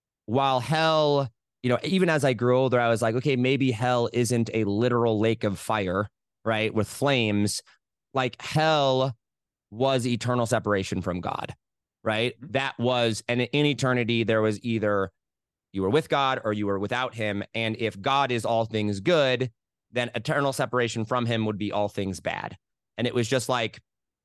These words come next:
Speaker 1: that's where it was, and it was hot, and it was burning, and you went down there, right? Like, and then at some point, God was going to come back to earth, and he was going to, like,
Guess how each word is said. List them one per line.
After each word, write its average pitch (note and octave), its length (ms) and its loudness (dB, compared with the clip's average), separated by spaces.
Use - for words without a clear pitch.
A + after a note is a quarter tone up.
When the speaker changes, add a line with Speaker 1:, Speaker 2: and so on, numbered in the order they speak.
Speaker 1:
that's C3 280 -6
where C#3 120 2
it - 100 -2
was, A2+ 360 0
and G#2 80 -6
it G#2 60 -2
was G2 120 -4
hot, B2 360 0
and A2 80 -2
it F#2+ 60 -6
was G2+ 120 -6
burning, G2+ 460 -2
and G2+ 180 -6
you G2 140 -2
went G2 200 -4
down F2 200 -6
there, - 240 -10
right? G#2 320 -4
Like, G2 240 -4
and A2 160 0
then B2 340 0
at A#2 160 -6
some F3 260 0
point, C#3 420 0
God C3 260 0
was C3 200 0
going B2 280 2
to A#2 200 0
come D#3 200 0
back C#3+ 220 -2
to C3+ 220 -2
earth, A2+ 420 0
and A2+ 400 0
he A2+ 140 2
was A2 160 2
going A2 320 2
to, G#2+ 580 2
like, G#2 380 -2